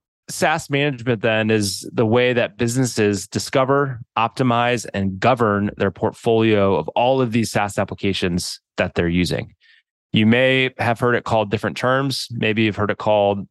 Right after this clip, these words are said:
application portfolio management, or maybe software asset management, SaaS operations management, SaaS spend management, lots of different ways that people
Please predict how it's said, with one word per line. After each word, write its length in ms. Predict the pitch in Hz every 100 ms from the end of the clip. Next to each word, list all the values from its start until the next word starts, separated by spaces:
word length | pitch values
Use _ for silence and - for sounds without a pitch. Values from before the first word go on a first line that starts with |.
| -
application 560 | 104 104 - 98 92
portfolio 520 | - - - 143 139
management, 720 | 131 127 123 104 113 110 107 104
or 340 | 92 92 92
maybe 300 | 95 90 87
software 340 | 85 87 - 98
asset 360 | 120 127 123
management, 640 | 107 110 104 107 107 107 98
SaaS 680 | - - - - 101 85
operations 580 | 95 87 113 156 143 123
management, 600 | 123 123 113 107 113 104
SaaS 240 | - 87 -
spend 280 | - 151
management, 540 | 143 131 107 117 110 98 - - _ _
lots 260 | - 127 127
of 60 | 120
different 340 | 113 117 87
ways 380 | 120 117 110 95
that 120 | 76
people 560 | 113 - 104 101 98